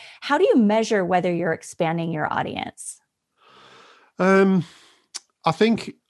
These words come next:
Speaker 2: I'm getting the sort of a gauge from obviously the downloads. I think that shows us, and also the sort of demographics when I see the different people, you know, different countries that are engaging with the podcast. And it's good to, you know, I've just started, I've just done a couple of platforms as well where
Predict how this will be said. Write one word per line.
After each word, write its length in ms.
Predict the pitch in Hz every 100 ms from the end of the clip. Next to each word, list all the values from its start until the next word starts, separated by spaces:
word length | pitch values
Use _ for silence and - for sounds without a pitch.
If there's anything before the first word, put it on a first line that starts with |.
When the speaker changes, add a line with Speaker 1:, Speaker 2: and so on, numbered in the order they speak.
| _
Speaker 2:
I'm 180 | 160 143
getting 280 | 160 175 175
the 80 |
sort 200 | 151 180
of 100 | 123
a 100 | 117
gauge 480 | 113 113 110 107 95
from 220 | - 101
obviously 280 | 95 90 -
the 120 | 82 82
downloads. 720 | 85 82 80 85 101 95 -
I 60 | -
think 220 | 101 87
that 200 | 101 -
shows 380 | - 95 90 87
us, 140 | 87
and 100 | 92
also 460 | 98 95 95 90 90 - - - - -
the 100 | 101
sort 240 | 107 95
of 100 | 90
demographics 760 | 98 95 87 95 - 120 120 -
when 120 | 95
I 60 |
see 440 | 82 - 95 92 90
the 480 | 87 90 87 85 - 139 -
different 360 | 110 - 92
people, 640 | - 98 90 92 90 87 87
you 60 | 92
know, 180 | 82 80
different 360 | 101 - 90
countries 440 | - 92 - 95 85
that 80 |
are 160 | 85 85
engaging 500 | 82 85 87 87 92
with 80 | 90
the 80 | 80
podcast. 480 | 87 - 104 107 - - - - -
And 80 | 95
it's 140 | 98
good 260 | - 110 95
to, 180 | 92 85
you 80 | 90
know, 200 | 80 -
I've 100 | 90
just 240 | 90 117 -
started, 680 | - 101 98 95 - 92 82
I've 140 | 98
just 180 | - -
done 100 | 95
a 60 | 87
couple 260 | 101 92
of 60 | 87
platforms 440 | 92 - 92 87
as 140 | 85 82
well 180 | 90
where 380 | 90 87 85 85